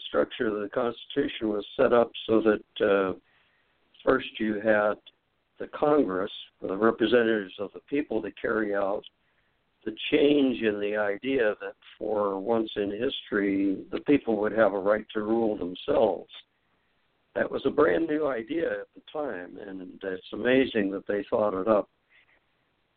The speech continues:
But, of course, as you know, Ben Franklin, uh, with his famous quote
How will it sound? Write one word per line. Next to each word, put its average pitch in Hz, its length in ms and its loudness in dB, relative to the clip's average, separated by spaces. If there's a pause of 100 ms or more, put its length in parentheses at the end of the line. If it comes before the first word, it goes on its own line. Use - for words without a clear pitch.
(160)
But, 107 160 2
of 110 100 -6
course, 117 340 0
as 104 120 -2
you 120 100 0
know, 117 200 4
Ben 113 360 2
Franklin, 101 760 -4
uh, - 500 -18
with 107 100 0
his 107 240 2
famous 110 320 6 (100)
quote 120 400 0